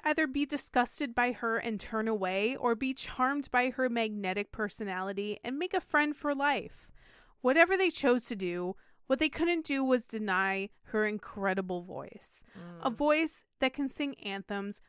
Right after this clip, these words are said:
Speaker 1: for fat ladies everywhere.
Speaker 2: Yep.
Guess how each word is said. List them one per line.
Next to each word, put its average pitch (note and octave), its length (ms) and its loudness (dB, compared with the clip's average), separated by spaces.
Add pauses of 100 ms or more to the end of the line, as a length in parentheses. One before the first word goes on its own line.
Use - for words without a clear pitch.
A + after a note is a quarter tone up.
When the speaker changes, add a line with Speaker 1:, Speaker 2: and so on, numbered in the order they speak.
(160)
Speaker 1:
for E4+ 200 0
fat - 500 -2
ladies G3+ 540 -4 (200)
everywhere. F3 1000 -8
Speaker 2:
Yep. E3+ 260 -4